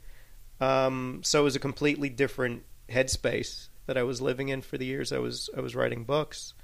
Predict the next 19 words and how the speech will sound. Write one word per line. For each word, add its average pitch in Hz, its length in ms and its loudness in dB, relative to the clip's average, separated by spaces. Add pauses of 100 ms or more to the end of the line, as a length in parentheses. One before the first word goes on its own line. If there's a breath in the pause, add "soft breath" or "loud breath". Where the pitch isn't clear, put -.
(480 soft breath)
And 156 140 8
I'd 175 100 12
still, 190 280 4
I'd 151 180 8
like 160 180 6
to 156 60 0
go 156 120 6
back 151 260 4
to, 135 260 0 (140)
you 147 100 0
know, 131 80 4
writing 123 320 4
novels 120 400 4
at 117 100 -4
some 151 220 2
point. 117 340 4 (680 soft breath)
Um, 127 680 2 (840)
we'll 131 160 4
see. 175 320 0